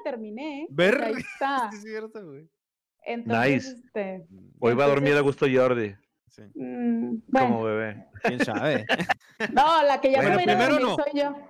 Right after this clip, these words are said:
Speaker 2: Primero
Speaker 1: La
Speaker 2: no. Y luego ya
Speaker 1: No,
Speaker 2: después.
Speaker 1: pero sí, o sea,
Speaker 2: <laughs>
Speaker 1: digo, ay, como dijeron ahorita, somos un complemento, somos, eh,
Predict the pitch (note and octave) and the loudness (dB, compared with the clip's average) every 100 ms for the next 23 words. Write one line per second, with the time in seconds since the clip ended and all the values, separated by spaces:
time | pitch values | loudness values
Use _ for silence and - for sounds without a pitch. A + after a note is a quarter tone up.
0 | - - D#3+ F#3 A3+ G#3+ B3+ - - - | -20 -8 -4 0 2 0 -2 -6 -20 -20
1 | _ - D3 D3+ D3+ D3 D#4 D4 - - | _ -16 -8 -6 -2 2 2 2 -2 -14
2 | D#3 G3 - D4+ D4+ F4+ E4+ D4 D4 C4+ | -14 -6 -2 -2 -2 -4 -4 -6 -6 -8
3 | C#4 B3+ A#3 - - C4 - C#4+ C#4 C#4 | -6 -6 -6 -8 -10 -10 -8 -6 -6 -8
4 | C#4 D4 D4 D#4+ D#4 B3 A3+ G3 G3+ C4 | -10 -8 -6 -8 -8 -10 -8 -6 -8 -12
5 | C4+ E4+ D#4 E4+ F4 A#3+ A#3+ D4 D4+ C4+ | -12 -10 -8 -8 -8 -10 -8 -10 -6 -6
6 | D4+ _ _ - - G#3+ | -8 _ _ -10 -4 0